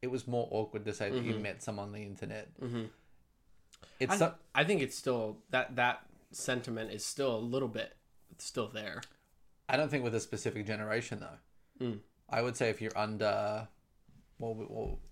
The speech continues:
Speaker 1: twenty, twenty-five?
Speaker 2: Yeah, probably, like, twenty, twenty-four, twenty-five. Like,
Speaker 1: That's a
Speaker 2: like, the
Speaker 1: norm.
Speaker 2: generation who, like,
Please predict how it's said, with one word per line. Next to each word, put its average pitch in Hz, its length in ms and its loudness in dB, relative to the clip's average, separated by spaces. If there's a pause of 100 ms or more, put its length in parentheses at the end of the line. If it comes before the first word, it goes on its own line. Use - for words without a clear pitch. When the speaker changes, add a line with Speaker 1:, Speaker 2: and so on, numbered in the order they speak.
(760)
Speaker 1:
twenty, 120 320 -4
twenty-five? 131 680 0
Speaker 2:
Yeah, 180 180 2
probably, 147 480 2
like, 131 220 0
twenty, 123 460 0
twenty-four, 123 600 0
twenty-five. 113 600 -2
Like, 131 100 4
Speaker 1:
That's 131 120 2
a 165 40 4
Speaker 2:
like, 139 100 6
the 175 80 2
Speaker 1:
norm. 143 100 4
Speaker 2:
generation 123 600 2
who, 117 140 -2
like, 110 220 -2